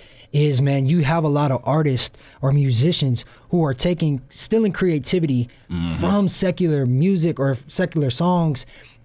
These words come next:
Speaker 1: implementing it into what we call gospel music and delivering it like a soul is supposed to be saved. You see what I'm saying? So there's really no fine,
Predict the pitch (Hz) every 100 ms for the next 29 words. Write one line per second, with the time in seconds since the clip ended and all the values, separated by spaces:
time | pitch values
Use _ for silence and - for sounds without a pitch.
0 | _ 247 247 226 202 180 170 170 - -
1 | 180 170 - 180 151 123 151 165 165 156
2 | 151 135 143 175 - 180 175 208 190 226
3 | 214 _ _ _ _ _ - 190 170 143
4 | - _ 180 170 214 208 190 175 160 160
5 | 160 147 - - _ _ 180 - 180 165
6 | 147 - 156 131 127 - 127 98 98 131
7 | 185 175 156 175 170 160 - - 208 190
8 | 185 185 226 208 196 170 - 180 190 185